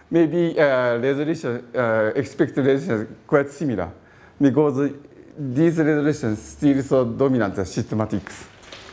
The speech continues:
But this resolution is quite so powerful now as indicated. It's a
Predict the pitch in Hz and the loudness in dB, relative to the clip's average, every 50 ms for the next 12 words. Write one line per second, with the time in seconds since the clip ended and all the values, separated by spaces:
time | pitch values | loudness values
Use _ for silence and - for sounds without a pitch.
0 | - - - - - - - - - - - - - - - - 165 202 202 - | -14 -12 -12 -14 -16 -18 -18 -18 -18 -20 -20 -20 -20 -12 4 4 4 4 4 -2
1 | - 156 - - 156 139 170 214 - - 196 165 120 - _ _ _ _ _ - | -14 -16 -14 -12 -12 -10 -10 -10 -10 -10 -12 -12 -12 -14 _ _ _ _ _ -20
2 | _ _ - 135 143 143 127 139 147 135 139 147 143 143 - 113 107 - 104 107 | _ _ 0 2 2 2 2 0 0 2 2 0 0 -2 -4 -6 -6 -6 -8 -10
3 | - - - - - 165 180 196 190 190 - - 185 165 165 160 165 - - - | -10 -16 -20 -12 -6 -6 -6 -6 -6 -10 0 2 2 2 2 -2 -6 -16 -20 -20
4 | - - _ _ - - 185 151 139 110 90 - - - - - - _ _ _ | -20 -20 _ _ 0 2 4 4 4 2 -2 -8 -14 -16 -16 -18 -20 _ _ _
5 | 117 113 113 110 107 104 - - - 113 107 107 110 107 104 - - - 113 98 | -8 -4 -2 -2 -2 -2 -6 -6 -8 -6 -2 0 -2 -2 -2 -4 -4 0 0 0
6 | - - - - - - - - - - - - 208 180 190 196 165 147 - | 0 -4 -16 -18 -18 -18 -18 -20 -20 -14 2 2 2 6 6 4 4 4 -2